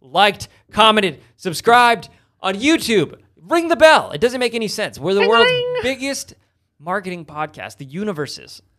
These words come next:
Speaker 1: And why would you wanna miss out on that? Have you seen Clayton's face? Have you seen his muscles?
Speaker 2: Yeah, let's do
Speaker 1: My
Speaker 2: it, baby.
Speaker 1: fiance even made a comment about how vascular they are. That didn't hurt at all.
Speaker 2: Oh, yeah.
Speaker 1: But
Speaker 2: Let's
Speaker 1: whatever,
Speaker 2: do,
Speaker 1: you
Speaker 2: let's
Speaker 1: know.
Speaker 2: get it.
Speaker 1: Uh,
Speaker 2: Yeah.
Speaker 1: so if you're on YouTube, make sure to
Speaker 2: <laughs>
Speaker 1: like, comment,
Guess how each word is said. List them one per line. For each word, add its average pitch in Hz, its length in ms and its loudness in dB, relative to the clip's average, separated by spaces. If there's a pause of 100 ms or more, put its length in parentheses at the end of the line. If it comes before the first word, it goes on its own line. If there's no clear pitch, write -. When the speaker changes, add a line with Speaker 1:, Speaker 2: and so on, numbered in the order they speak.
(160)
Speaker 1:
And 147 320 -12
why 151 280 -8
would 240 160 -10
you 233 80 -14
wanna 220 160 -10
miss 196 220 -14
out 185 120 -12
on 131 120 -8
that? 98 120 -12
Have 160 120 -10
you 226 100 -12
seen 202 220 -16
Clayton's 185 340 -16
face? - 220 -14
Have 160 140 -10
you 190 80 -16
seen 196 200 -16
his 180 120 -12
muscles? 165 440 -10
Speaker 2:
Yeah, 170 180 -6
let's 139 200 -10
do 143 100 -4
Speaker 1:
My 190 160 2
Speaker 2:
it, 135 60 -8
baby. 135 160 0
Speaker 1:
fiance 180 380 -2
even 143 140 -8
made 143 120 -4
a 147 60 -6
comment 160 300 -4
about 135 140 -6
how 143 140 -2
vascular 139 520 -2
they 110 100 -4
are. 104 180 -8
That 120 200 -10
didn't 117 200 -6
hurt 110 320 -14
at 101 160 -10
all. 95 180 -12
Speaker 2:
Oh, 185 40 -6
yeah. 175 360 -10
Speaker 1:
But 120 100 -14
Speaker 2:
Let's 127 100 -14
Speaker 1:
whatever, 110 400 -6
Speaker 2:
do, 107 60 -12
Speaker 1:
you 104 100 -12
Speaker 2:
let's 101 180 -10
Speaker 1:
know. 123 60 -10
Speaker 2:
get 147 160 -10
it. 131 160 -18
Speaker 1:
Uh, 120 240 -4
Speaker 2:
Yeah. - 40 -14
Speaker 1:
so 165 240 -2
if 147 120 -4
you're 202 160 4
on 233 160 0
YouTube, 156 420 -8
make 139 160 -8
sure 160 200 -8
to 135 80 -6
Speaker 2:
<laughs> 117 200 -6
Speaker 1:
like, 202 240 -6 (340)
comment, 151 420 -8